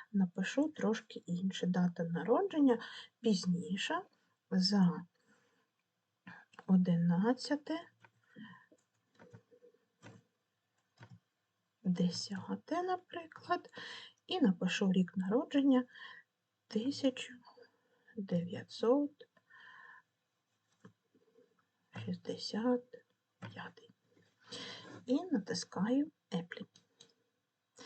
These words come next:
І відбували, відбулося фільтрування, з'явився лише один друг, у якого, а, дата народження більша за ось ту, яку я ввела в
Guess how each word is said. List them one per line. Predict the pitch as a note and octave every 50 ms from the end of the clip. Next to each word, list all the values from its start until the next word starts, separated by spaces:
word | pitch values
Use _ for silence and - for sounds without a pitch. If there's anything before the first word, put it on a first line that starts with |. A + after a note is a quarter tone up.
| - - - - - - _ _ -
І | G4+ G#4 A4 G4 C4
відбували, | A3 F#3+ F#3+ - F#3+ F#3+ G3 A3 B3 C4 C4 A#3+ G3+ - -
відбулося | G#3 G#3+ - G#3 G3+ G3+ F#3+ G3+ G#3 G#3+ G3+ F#3+ - - F3+ F3 - _
фільтрування, | - - G3 F#3 F3+ - - E3+ E3 F#3 G#3 B3 E4 G4 F#4+ F4+ F4 F4 - _ - - - - _ _ _ _ _ _ _ -
з'явився | - F#3 - F#3+ F3 A3+ C4 D#4 - - G#3 F#3+
лише | F3 E3+ F3 - - A#3 G#3+
один | F#3 F3 F3 D#3+ - - - - _ -
друг, | F3+ F3 G3+ B3+ F#4+ G#4+ - - - _
у | - G#3+
якого, | G3 F#3 F3 F3 E3+ - G3 A3 B3 B3 B3 C#4+ C#4+ C#4 - - - - - - - - _ _ _
а, | - G3 F#3 F3
дата | E3+ F3+ F#3 F3 E3+ F3 - E3+
народження | - - - - F3+ F#3+ A#3 - - D4 D#4 D#4 C4+ -
більша | - F3+ F3 F#3+ F#3 F3+ F3 E3+ F3 F3+ - - C#4 D#4+ E4+ - _ _ _ _
за | G3 F#3+ F3+ - E3+ E3 F#3 A3 C#4 D4 - _
ось | - F#3+ F3+ -
ту, | - - G#3+ B3
яку | C#4+ B3+ F3+ - - - G#3
я | G#3+ G3+ F3+
ввела | F3 E3+ E3 D#3 D#3+ E3
в | F3